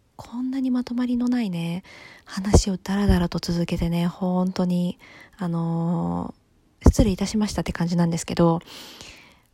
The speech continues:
うーん、伝えたいことちゃんと伝わってんのかな？わかんないけど、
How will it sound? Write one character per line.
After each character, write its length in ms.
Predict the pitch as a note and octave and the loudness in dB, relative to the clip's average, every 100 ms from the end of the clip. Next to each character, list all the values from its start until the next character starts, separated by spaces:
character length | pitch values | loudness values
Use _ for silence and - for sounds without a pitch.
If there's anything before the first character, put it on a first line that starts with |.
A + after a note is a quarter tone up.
| - | -4
う 40 | |
ー 20 | F3+ | -2
ん、 540 | F3 E3+ E3 E3 E3+ | 0 -2 -2 -4 -8
伝 360 | - - - C4+ | -8 0 0 0
え 40 | |
た 120 | C#4+ | -6
い 40 | C#4 | -4
こ 100 | G3+ | -4
と 60 | |
ち 100 | - | -4
ゃ 40 | A#3 | -6
ん 40 | |
と 60 | F#3+ | -6
伝 220 | - C4+ | -6 -4
わ 60 | |
っ 40 | D#4+ | -4
て 140 | - | 0
ん 60 | B3+ | 0
の 60 | |
か 80 | G3 | 2
な？ 340 | F3 F3 E3+ E3+ | 2 2 0 -2
わ 100 | F3 | -4
か 200 | - G#3+ | -2 0
ん 40 | |
な 100 | G3 | 0
い 60 | F3+ | 0
け 100 | F#3 | 0
ど、 340 | F3+ F3 F#3+ | 0 0 -2